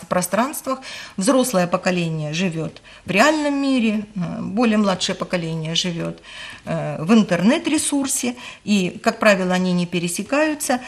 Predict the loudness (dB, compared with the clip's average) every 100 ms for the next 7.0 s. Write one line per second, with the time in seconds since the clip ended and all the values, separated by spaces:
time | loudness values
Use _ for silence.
0 | -14 0 2 4 4 4 2 -2 -2 -2
1 | -2 0 0 0 -6 -2 0 2 0 -2
2 | -6 0 2 2 0 2 2 4 2 2
3 | 0 0 -2 -4 -4 -8 -4 0 2 0
4 | -2 -10 -20 -20 -8 -2 -2 -2 -4 -6
5 | -6 -4 -4 0 0 2 2 0 -4 -12
6 | 0 0 2 -4 -2 -2 0 2 2 2